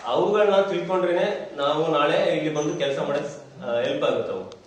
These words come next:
So ಅದನ್ನ ನಾವು ಫೋಕಸ್ ಮಾಡಿ ನೆಕ್ಸ್ಟ್, ಆ, ಕೆ ಪಿ ಎ ಕರ್ನಾಟಕ ಪೊಲೀಸ್ ಅಕಾಡೆಮಿ ತರಬೇತಿಯಲ್ಲಿ ನಾವು ನೆಕ್ಸ್ಟ್ ನಮ್ಮ ನಿರ್ದೇಶಕರಾದ ನಿರ್ದೇಶಕರಿಗೆ ಆ, ಆ, ಅವುಗಳ ಬಗ್ಗೆ ಹೆಚ್ಚು ಫೋಕಸ್ ಮಾಡಿ ನಮ್ಗೆ ತಿಳಿಸ್ಕೊಡಿ ಅಂತ ಹೇಳೋದು.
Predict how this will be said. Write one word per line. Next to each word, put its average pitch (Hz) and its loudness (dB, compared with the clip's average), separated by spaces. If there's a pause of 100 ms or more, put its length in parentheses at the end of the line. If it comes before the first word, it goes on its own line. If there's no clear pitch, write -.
(300)
So 185 -6
ಅದನ್ನ 190 0
ನಾವು 175 0
ಫೋಕಸ್ 175 -2
ಮಾಡಿ 147 -2
ನೆಕ್ಸ್ಟ್, 143 -6
ಆ, 127 -6
ಕೆ 156 -2
ಪಿ 175 -4
ಎ 156 -2
ಕರ್ನಾಟಕ 156 -4
ಪೊಲೀಸ್ 151 -6
ಅಕಾಡೆಮಿ 143 -4
ತರಬೇತಿಯಲ್ಲಿ 131 -6 (480)
ನಾವು 156 2
ನೆಕ್ಸ್ಟ್ 156 0
ನಮ್ಮ 160 0
ನಿರ್ದೇಶಕರಾದ 147 -2
ನಿರ್ದೇಶಕರಿಗೆ 180 -4
ಆ, 120 -6
ಆ, 113 -2 (140)
ಅವುಗಳ 165 2
ಬಗ್ಗೆ 160 -2
ಹೆಚ್ಚು 147 -4
ಫೋಕಸ್ 160 -2
ಮಾಡಿ 143 -2
ನಮ್ಗೆ 143 -4
ತಿಳಿಸ್ಕೊಡಿ 143 -8
ಅಂತ 131 -4
ಹೇಳೋದು. 127 -2